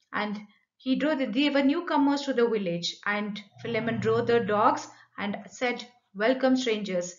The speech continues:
He welcomed them to his poor cottage, that's a small house, and made them sit at the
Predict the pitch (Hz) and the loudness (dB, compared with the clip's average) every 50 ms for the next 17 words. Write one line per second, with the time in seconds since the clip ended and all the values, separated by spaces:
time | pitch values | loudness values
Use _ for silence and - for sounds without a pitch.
0 | _ _ _ _ _ - 233 226 196 226 240 262 254 - 302 302 285 247 240 233 | _ _ _ _ _ -12 -6 -2 2 2 2 2 0 0 0 0 2 2 2 0
1 | 233 233 233 240 233 240 240 - - 240 247 262 294 320 311 - 233 208 208 208 | 0 -2 -4 -4 -4 -6 -6 -10 -6 -2 0 2 2 2 0 0 -2 -2 -2 -2
2 | - - 277 339 349 - - - 226 214 202 208 208 202 - - 226 226 233 254 | -2 -2 -2 -2 -2 -6 -6 -2 -2 -2 -2 -2 -6 -10 -10 -8 -6 -2 -2 0
3 | 285 294 254 233 214 220 277 269 - - - - - _ _ - 202 208 220 220 | 0 0 -2 -2 0 0 -2 -2 -6 -12 -16 -20 -20 _ _ -6 -6 -4 -4 -2
4 | 220 233 262 262 254 269 262 254 254 240 - - 220 202 190 190 269 359 415 | 0 0 0 2 2 0 0 0 -2 -4 -4 -4 -4 -4 -2 -2 -2 -2 -2